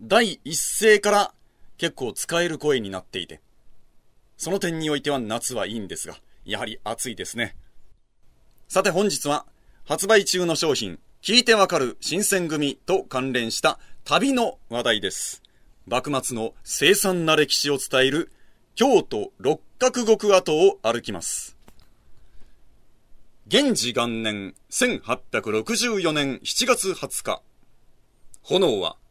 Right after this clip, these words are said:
ものすごい勢いで堀川二条城まで迫っていました。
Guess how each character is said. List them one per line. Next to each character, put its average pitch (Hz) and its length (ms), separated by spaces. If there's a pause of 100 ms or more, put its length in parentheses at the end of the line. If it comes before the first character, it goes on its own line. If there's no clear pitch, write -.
(440)
も 123 160
の 294 100
す - 120
ご 233 120
い 202 180
勢 170 300 (120)
い 156 40
で 160 280 (480)
堀 165 200
川 147 420
二 113 180
条 262 240
城 180 260
ま 175 100
で 175 120
迫 160 180
っ - 80
て - 220
い 117 80
ま 107 100
し - 80
た。 - 180